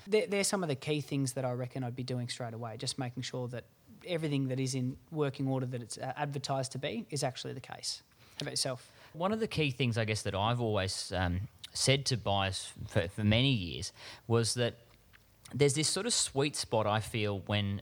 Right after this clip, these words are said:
Speaker 2: you're looking at the, I guess, the, how long ago a property was renovated.
Speaker 1: Mm.
Speaker 2: You know, something which is absolutely a brand new renovation, you're going to pay a lot more for that. Now, if you wanna do that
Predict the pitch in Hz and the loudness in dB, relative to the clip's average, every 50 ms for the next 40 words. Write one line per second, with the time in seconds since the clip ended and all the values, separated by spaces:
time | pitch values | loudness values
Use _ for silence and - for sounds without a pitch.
0 | - - - 110 101 107 107 - 123 104 101 98 92 - - - - - 101 98 | -4 -2 0 2 4 4 4 4 4 2 2 0 -4 -6 -12 -14 -6 -4 -4 -4
1 | - - - - - - - - - 101 104 98 - - - 107 101 98 98 - | -4 -6 -20 -20 -20 -20 -12 -6 -2 0 2 2 0 2 2 0 0 0 -2 -6
2 | - - - - - - - - - - - - - - - 127 123 123 120 120 | -10 -20 -20 -20 -18 -18 -18 -18 -18 -20 -20 -20 -10 -2 2 4 4 4 4 2
3 | 117 107 101 107 113 123 127 127 123 110 113 107 107 101 98 - 117 104 - 104 | 0 0 -2 0 2 4 4 4 4 4 4 4 4 4 2 2 0 0 0 0
4 | 101 95 92 90 - 87 85 82 - 64 65 - - - - - - - 151 139 | -2 0 -2 -4 -2 -2 -2 0 0 0 -2 -2 -6 -10 -16 -14 -6 -2 -2 0
5 | 135 127 120 131 - - - - 170 175 190 208 190 156 127 127 120 110 - - | 0 -2 -4 -6 -6 0 2 4 4 4 4 2 0 0 0 0 0 2 4 4
6 | 127 135 131 - - 123 113 117 113 80 104 104 95 90 87 104 107 110 107 110 | 4 4 2 0 -2 0 0 0 0 0 0 0 0 0 0 0 2 2 4 4
7 | 107 107 104 104 98 98 95 92 90 87 78 87 - - 90 80 95 98 110 113 | 2 2 2 2 0 0 -2 -2 -2 -2 -4 -4 -6 -4 -4 -2 0 2 2 2
8 | 110 - 131 131 143 151 156 151 135 - - 113 101 98 98 95 85 71 98 98 | 4 2 2 2 2 2 0 -2 -2 -2 0 2 2 2 2 0 -2 -2 -4 -2
9 | 90 64 87 98 95 101 101 - - 90 73 - - 104 98 98 131 - 120 127 | -2 -2 -2 -2 -2 -2 -2 -2 -2 -4 -2 0 2 2 2 2 2 2 2 2
10 | - 160 165 147 139 135 123 110 101 - 101 98 98 107 135 165 190 - - | 2 0 -4 -2 0 0 0 0 -2 -2 -2 -2 -2 -2 -2 -4 -4 -6 -8